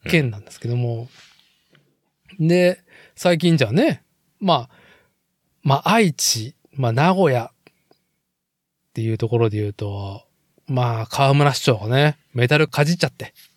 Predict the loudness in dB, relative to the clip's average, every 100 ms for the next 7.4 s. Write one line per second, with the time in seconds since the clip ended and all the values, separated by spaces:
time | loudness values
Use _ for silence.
0 | _ _ -8 -8 -4 -6 -6 -8 -10 -10
1 | _ -6 -4 -2 -4 -8 -8 -2 0 0
2 | 2 2 2 2 2 4 2 2 2 4
3 | 4 4 4 4 2 -2 -6 -4 -6 -6
4 | -8 -10 -14 _ _ _ 0 2 2 -2
5 | -10 -14 _ -6 -2 2 2 2 0 -6
6 | -10 -2 -2 -2 -10 -8 -4 -2 -2 -4
7 | -4 -4 -6